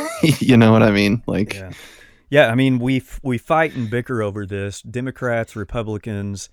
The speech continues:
Speaker 2: and, <sighs> I mean, we've, we've raised this thing, and, and I'll get into s-,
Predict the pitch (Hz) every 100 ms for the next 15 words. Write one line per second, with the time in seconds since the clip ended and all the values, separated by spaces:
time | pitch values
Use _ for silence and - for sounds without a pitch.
0 | _ _ _ - 110 107 107 104 104 110
1 | _ _ _ - 131 - - 139 135 131
2 | 123 - 127 127 127 117 - 120 120 110
3 | 113 127 131 113 113 104 - 117 107 107
4 | 110 123 139 160 139 131 123 110 107 104
5 | 101 - -